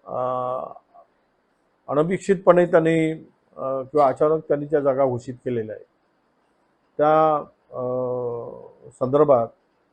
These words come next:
खरंच, अ, कार्यकर्त्यामध्ये सुद्धा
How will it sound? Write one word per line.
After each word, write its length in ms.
खरंच, 300
अ, 360
कार्यकर्त्यामध्ये 760
सुद्धा 420